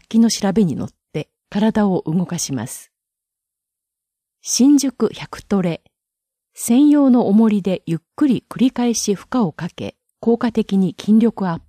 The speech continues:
プ。体力に合わせて取り組める筋力トレーニング。区内で約八十グループが活動しています。ご近所で始めたい場合など、お気軽にご連絡ください。新宿ごっ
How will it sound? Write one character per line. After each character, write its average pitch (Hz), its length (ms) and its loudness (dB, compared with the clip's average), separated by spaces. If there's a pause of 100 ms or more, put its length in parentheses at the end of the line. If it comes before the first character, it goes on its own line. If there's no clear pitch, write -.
(140)
プ。 - 180 -10 (1500)
体 294 220 0
力 170 240 0
に 123 100 -2
合 123 120 -6
わ 214 120 -2
せ 180 160 -2
て - 160 -8
取 165 200 -4
り - 40 -6
組 170 160 -6
め 160 100 -4
る 151 240 -8
筋 254 220 4
力 240 240 -2
ト 214 100 0
レ 202 180 2
ー - 20 -4
ニ 107 160 -4
ン 73 120 -10
グ。 - 180 -10 (1000)
区 320 100 0
内 247 240 2
で 143 220 -6
約 214 260 -4
八 180 340 -2
十 269 200 2
グ 262 120 2
ル 262 120 4
ー 208 40 4
プ - 140 -12
が 131 140 -6
活 - 300 -10
動 151 140 -4
し - 120 -10
て 139 80 -8
い 135 100 -6
ま 135 160 -8
す。 - 220 -12 (400)
ご 180 160 -2
近 311 260 2
所 175 140 0
で 135 80 -8
始 170 240 -4
め 226 140 4
た 214 120 -2
い 202 80 0
場 185 160 0
合 180 140 0
な 165 160 -6
ど、 - 260 -8
お 165 80 -10
気 247 180 2
軽 233 220 2
に 202 140 2
ご 160 120 -4
連 196 200 -2
絡 - 220 -10
く 147 100 -10
だ 139 100 -10
さ 123 160 -12
い。 - 140 -14 (1400)
新 269 300 4
宿 247 340 -2
ご 165 120 -4
っ - 60 -18